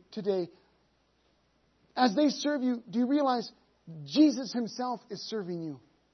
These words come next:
Because He is here as our great high priest. He is the one that hosts this table. And as we come to the table today, we receive from His hand,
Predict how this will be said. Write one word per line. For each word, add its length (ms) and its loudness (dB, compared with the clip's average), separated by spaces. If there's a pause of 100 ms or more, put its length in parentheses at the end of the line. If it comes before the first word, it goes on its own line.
(180)
Because 300 2
He 220 0
is 160 -4
here 240 0
as 100 2
our 140 0
great 240 -2
high 160 -6
priest. 280 -10 (200)
He 120 0
is 140 -2
the 80 -2
one 300 4 (160)
that 140 4
hosts 580 -4 (120)
this 200 -2
table. 440 6 (1400)
And 100 4
as 100 8
we 260 12
come 380 0 (120)
to 80 -4
the 80 0
table 260 2
today, 320 4 (160)
we 160 10
receive 400 4
from 160 4
His 160 2
hand, 400 0